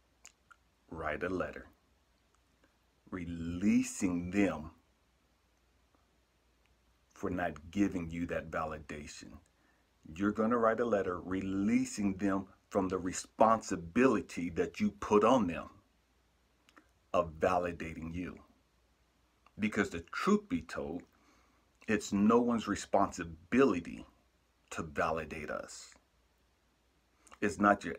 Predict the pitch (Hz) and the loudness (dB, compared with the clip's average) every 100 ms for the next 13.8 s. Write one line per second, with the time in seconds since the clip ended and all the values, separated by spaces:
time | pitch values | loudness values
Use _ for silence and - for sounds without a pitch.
0 | - 113 120 - 127 - 95 90 87 85 | 4 4 4 -2 -8 -6 -4 -4 -4 -6
1 | 80 90 101 120 113 110 104 95 87 87 | -2 2 4 6 4 0 0 0 0 -4
2 | 78 123 120 110 107 95 110 127 131 123 | 0 4 6 6 2 4 4 4 4 2
3 | 120 117 113 101 98 - 101 98 95 98 | 2 -2 -2 -6 -6 -2 -2 -2 -4 -4
4 | 90 82 - 90 87 87 78 73 69 - | -4 -6 -8 -8 -4 -6 -6 -14 -16 -18
5 | - - _ _ _ _ _ _ _ _ | -20 -20 _ _ _ _ _ _ _ _
6 | _ _ _ _ _ _ _ _ _ _ | _ _ _ _ _ _ _ _ _ _
7 | _ _ _ _ _ _ _ _ _ _ | _ _ _ _ _ _ _ _ _ _
8 | _ _ _ _ _ _ - 92 - 175 | _ _ _ _ _ _ -16 0 6 6
9 | 254 107 107 104 101 95 87 101 90 90 | 6 4 2 2 2 2 2 0 0 -2
10 | 92 92 85 90 82 - - 135 151 139 | 2 2 2 -2 -8 -8 2 4 8 6
11 | 87 - - - - _ _ _ _ _ | 4 -6 -10 -12 -16 _ _ _ _ _
12 | _ _ - - 92 107 156 127 104 - | _ _ -20 -18 -4 2 4 6 6 4
13 | 90 85 - 104 - - 107 104 | -2 -4 -2 0 0 -2 -2 0